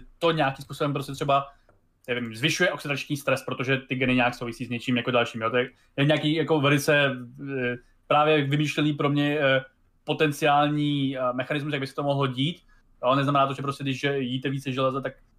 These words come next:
co je třeba jako zajímavý, tak, eh, mohlo by to být samozřejmě jako typicky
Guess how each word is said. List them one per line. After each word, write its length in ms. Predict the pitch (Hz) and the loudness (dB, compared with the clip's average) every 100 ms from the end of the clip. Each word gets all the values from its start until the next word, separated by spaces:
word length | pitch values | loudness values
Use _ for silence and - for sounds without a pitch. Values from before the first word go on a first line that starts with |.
| _ _ _ - | _ _ _ -6
co 80 | |
je 40 | 185 | -2
třeba 140 | 220 | 0
jako 120 | 220 | 0
zajímavý, 380 | 156 151 170 165 | 2 2 2 0
tak, 140 | 160 151 156 | -2 -2 2
eh, 440 | 147 147 147 - - _ _ _ _ _ - | 4 6 4 0 -10 _ _ _ _ _ -10
mohlo 180 | 151 170 | 0 2
by 60 | 170 | 2
to 0 | |
být 240 | 165 156 | -2 -4
samozřejmě 280 | 151 147 151 | -2 0 0
jako 280 | 151 151 151 | 2 2 0
typicky 520 | 143 143 139 156 147 | -2 -6 -4 -4 -6